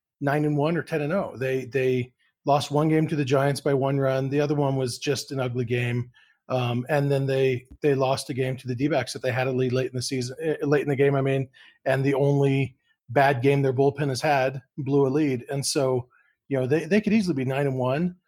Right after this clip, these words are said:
And that's even though, uh, that, that's just if a couple little things gone differently. But, I mean, Cody Bellinger just hit his first home run of the season on Sunday. Jock Peterson hasn't got going yet. Mookie Betts is just starting to get going. Max, Max Muncy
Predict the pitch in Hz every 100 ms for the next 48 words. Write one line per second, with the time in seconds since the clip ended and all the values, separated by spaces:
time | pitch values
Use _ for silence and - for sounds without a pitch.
0 | _ _ - 151 151 170 - - 190 180
1 | 160 143 156 151 135 127 127 _ _ _
2 | _ - 131 127 - 143 147 143 170 -
3 | 156 127 120 - 156 147 139 143 131 123
4 | 127 123 135 143 131 123 - - _ -
5 | 143 131 117 - 170 143 139 143 127 123
6 | 147 - 143 - 147 139 151 139 135 113
7 | - 151 127 127 - 135 127 123 117 _
8 | - _ - 127 120 - 175 135 156 147
9 | 143 139 127 135 135 123 139 160 143 143
10 | 143 117 143 127 - 139 127 131 135 120
11 | 131 127 123 120 120 - 151 139 - 147
12 | 139 143 135 131